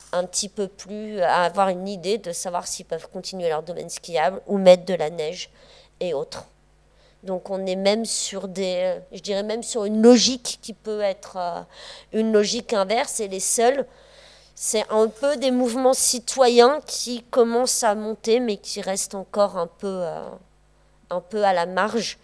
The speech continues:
même si on a eu les états généraux, euh, du tourisme en montagne, qui ont, de la transition du tourisme en montagne, qui ont essayé un petit peu de mettre en avant d'autres choses. Il, on reste centré sur ces enjeux techniques et technologiques.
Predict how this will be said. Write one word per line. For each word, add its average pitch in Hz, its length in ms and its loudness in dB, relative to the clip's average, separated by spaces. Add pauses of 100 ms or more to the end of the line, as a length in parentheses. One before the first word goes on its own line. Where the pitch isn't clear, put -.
(520)
même 202 220 0
si - 160 0
on 208 140 -2
a 202 100 4
eu 220 140 0
les 202 200 -4
états 214 280 -2
généraux, 196 720 -4
euh, 170 280 0
du 170 180 -16
tourisme 196 500 -6
en 190 60 -2
montagne, 196 500 0 (380)
qui - 60 -14
ont, 196 60 -6
de 185 360 -6
la 175 120 0
transition 214 640 -2
du 196 140 -10
tourisme 196 440 -8
en 202 80 -4
montagne, 208 400 -2
qui - 100 -10
ont 175 40 -4
essayé 220 720 0 (480)
un 190 120 2
petit 202 280 -6
peu 214 240 -4
de 190 200 -4
mettre 196 460 0
en 196 140 -2
avant 190 320 2
d'autres 185 320 -10
choses. 220 320 -2 (560)
Il, 196 160 -6 (160)
on 196 100 -2
reste 202 340 -2
centré 220 560 -4
sur 214 240 -6
ces 190 300 -6
enjeux 185 640 -2
techniques 190 460 -8
et 180 60 -2
technologiques. - 840 -10